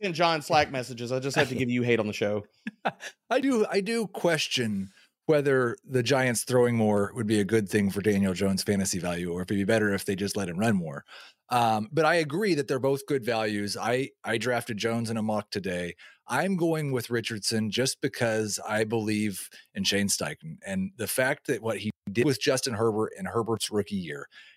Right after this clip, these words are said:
Speaker 2: and then he goes to Philadelphia and does something completely d-,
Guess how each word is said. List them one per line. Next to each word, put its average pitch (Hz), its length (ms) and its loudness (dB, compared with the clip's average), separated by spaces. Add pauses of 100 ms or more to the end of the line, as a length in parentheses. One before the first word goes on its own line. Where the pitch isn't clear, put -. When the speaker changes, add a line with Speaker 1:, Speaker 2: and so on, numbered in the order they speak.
Speaker 2:
and 107 160 2
then 117 80 4
he 120 80 2
goes 123 260 6
to 143 100 0
Philadelphia 120 600 4
and 98 140 4
does 101 160 2
something 104 340 2
completely 147 800 0
d-, 127 160 2